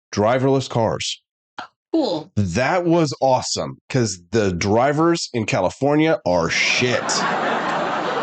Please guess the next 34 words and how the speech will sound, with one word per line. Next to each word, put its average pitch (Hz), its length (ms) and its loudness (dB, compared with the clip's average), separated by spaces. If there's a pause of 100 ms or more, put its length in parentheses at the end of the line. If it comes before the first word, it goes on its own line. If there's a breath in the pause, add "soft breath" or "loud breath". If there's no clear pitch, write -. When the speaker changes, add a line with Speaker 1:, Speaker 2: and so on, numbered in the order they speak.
(420)
Speaker 1:
They're 131 140 2
Speaker 2:
Maybe 120 60 0
Speaker 1:
bad. 131 200 2
Speaker 2:
bring 196 160 -2
those 196 320 0
to, 185 240 0
uh, 170 60 -2
St 165 220 -4
Louis. 151 220 -2 (280)
Speaker 1:
Uh, 151 360 4
yeah, 123 600 2 (100)
they 135 220 2
are, 120 400 2
uh, 110 220 4
they're 117 180 2
terrible 123 340 2
Speaker 2:
Jump 90 120 0
Speaker 1:
drivers. 73 100 0
Speaker 2:
one - 80 0
too, - 200 -6
Speaker 1:
It's 131 120 2 (120)
Speaker 2:
actually. 113 140 0
Speaker 1:
dangerous 107 400 2
as 95 140 -4
hell 87 200 2
out 69 200 0
there. 73 300 0
Um, 101 360 2 (380 soft breath)
but 135 340 0
it 165 180 0
was 285 220 2
exciting 151 800 0
to - 120 -2
see, 113 680 0